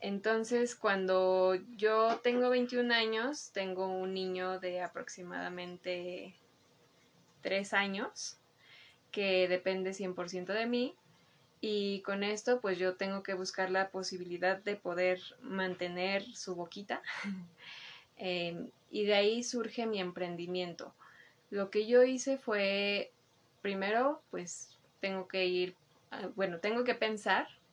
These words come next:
en qué voy a emprender, ¿no? ¿Qué es lo que a mí me gusta? Tenía que hacer algo para tener a mi hijo conmigo y cerca de mí, para que yo lo pudiera observar y ver cómo crecía. Y de ahí,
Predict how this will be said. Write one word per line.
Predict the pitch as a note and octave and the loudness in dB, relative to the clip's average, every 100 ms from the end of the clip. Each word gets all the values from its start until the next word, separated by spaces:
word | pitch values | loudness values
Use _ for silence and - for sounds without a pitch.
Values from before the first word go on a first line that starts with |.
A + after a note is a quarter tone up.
| _ _ - | _ _ -8
en | F3+ F3 | -8 -4
qué | G#3 G#3+ | 2 2
voy | F#3 F3 | 4 2
a | F3 F#3+ - - | 0 -2 -6 -4
emprender, | F3+ F3+ G3 A#3+ A#3 F3 | -6 -2 -2 0 -2 -2
¿no? | E3+ A3 | -4 -6
¿Qué | - G#3+ | 0 2
es | A3 A3+ | 2 0
lo | A3 | 0
que | F3 | 0
a | |
mí | F#3 F#3+ | -2 -4
me | F3+ | -6
gusta? | G#3 A#3+ - - _ - | -6 -8 -12 -16 _ -6
Tenía | G3+ G#3+ A#3+ B3 | -2 2 0 2
que | B3 A#3+ | 4 6
hacer | A#3+ A#3+ A3 | 4 2 0
algo | G#3+ C#4+ C4 G3+ | 2 2 0 0
para | F3+ F3 F3 - | 2 2 0 -6
tener | F#3 F#3 F#3 | -4 0 0
a | |
mi | G3 F#3 F3 | 0 -4 -6
hijo | E3+ F#3+ F3 E3+ | -4 -2 -2 -2
conmigo | F3+ F#3 G#3 A#3 A3+ C#4+ | -4 -2 -2 0 0 0
y | C#4 - _ | -2 -8 _
cerca | - F#3+ F#3 F#3+ F#3 E3+ | -4 -2 0 2 2 0
de | - F3 | -6 -8
mí, | E3+ G#3 | -4 -4
para | B3 - - | -2 -2 -4
que | E3+ | -4
yo | F3 | -2
lo | F3+ F#3 | -2 -4
pudiera | F3+ E3+ E3+ | -4 -2 -4
observar | - D#3+ E3 F#3+ G#3 | -6 -6 2 2 2
y | E3+ E3+ | -4 -6
ver | F3+ F3 F3 | -4 -4 -6
cómo | - F3+ E3+ | -8 -8 -8
crecía. | F3 F#3 A#3 B3 - - - - - - - _ | -8 -8 -2 -2 -2 -10 -20 -20 -20 -20 -20 _
Y | A3 A3 | -6 -2
de | A#3 | 2
ahí, | A#3 A#3+ B3 C4+ | 4 4 4 2